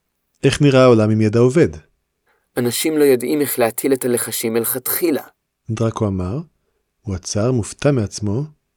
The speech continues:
Speaker 2: "זו בדיקה, לא כך?"
Speaker 1: הארי הנהן בהחלטיות. "זה אחד." הוא רשם אותו על הקלף מתחת לבדיקות.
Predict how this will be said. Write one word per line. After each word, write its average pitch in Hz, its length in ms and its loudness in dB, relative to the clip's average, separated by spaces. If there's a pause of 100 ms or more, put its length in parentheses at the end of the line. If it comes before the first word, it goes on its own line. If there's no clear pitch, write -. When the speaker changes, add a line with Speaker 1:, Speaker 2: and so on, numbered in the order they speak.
(160)
Speaker 2:
"זו 165 240 6
בדיקה, 101 480 0
לא 120 220 -2
כך?" 147 420 0 (580)
Speaker 1:
הארי 127 340 0
הנהן 110 320 0
בהחלטיות. - 640 -4 (580)
"זה 180 220 6
אחד." - 240 -4 (580)
הוא 107 120 -4
רשם 143 260 2
אותו 127 180 2
על 110 60 4
הקלף 113 420 -4
מתחת 135 440 -4
לבדיקות. 107 680 -4